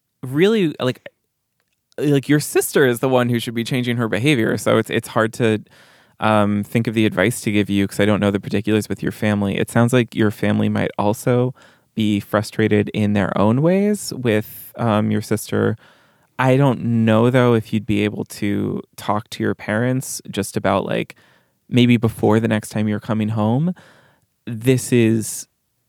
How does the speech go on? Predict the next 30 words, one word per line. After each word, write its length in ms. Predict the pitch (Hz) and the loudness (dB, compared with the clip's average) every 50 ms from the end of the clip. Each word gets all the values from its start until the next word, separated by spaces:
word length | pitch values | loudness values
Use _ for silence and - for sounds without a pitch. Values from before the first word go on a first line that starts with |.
| _ - | _ 0
like, 240 | 127 107 98 _ - | 0 0 0 _ -4
just 220 | - 120 113 - | -4 -4 -2 -2
to 80 | - 117 | -4 -4
set 300 | - - - 110 107 - _ _ _ - | -4 0 0 0 0 -2 _ _ _ -4
the 80 | - 110 | -4 -4
tone 300 | - - 113 107 104 107 | 0 0 0 2 2 2
of, 120 | 104 101 | 0 0
like, 200 | 104 107 104 - | 0 -2 -2 0
"This 220 | - 110 104 - - | 0 -2 0 0 -2
is 80 | 107 | -2
something 480 | - - - 101 101 - - 101 101 98 | -2 0 0 0 0 0 -2 -2 -2 0
that 160 | 98 98 - - | -2 -2 -2 -2
I 140 | 104 101 101 | -2 0 0
am 140 | 101 104 | 0 0
going 200 | 104 110 104 95 | 0 -2 -2 -2
to 80 | 98 - | -4 -6
talk 280 | - 107 101 - - - | -8 -8 -8 -8 -4 -4
to 100 | 110 107 | -2 0
her 120 | 117 110 | 2 0
about 360 | 107 - 104 101 104 104 101 | 2 2 0 0 0 0 -2
because 280 | - 90 - 98 95 - | -4 -8 -4 -4 -6 -4
this 160 | 101 98 - | -6 -10 -10
is 100 | - - | -10 -8
really 220 | - 92 101 101 | -6 -4 -2 -2
upsetting 600 | 95 - - - - 110 110 110 110 110 110 117 - - - - _ _ | -4 -4 -6 -2 2 2 4 4 4 2 2 0 -2 -6 -20 -20 _ _
and 80 | - - | -4 -2
has 120 | 104 - | -2 -2
hurt 160 | - 120 120 107 | 0 0 0 2
my 120 | 110 107 | 0 -2
feelings 640 | 104 - - 107 107 107 104 107 107 107 107 104 - | -2 0 0 2 2 2 2 2 0 0 -2 -4 -6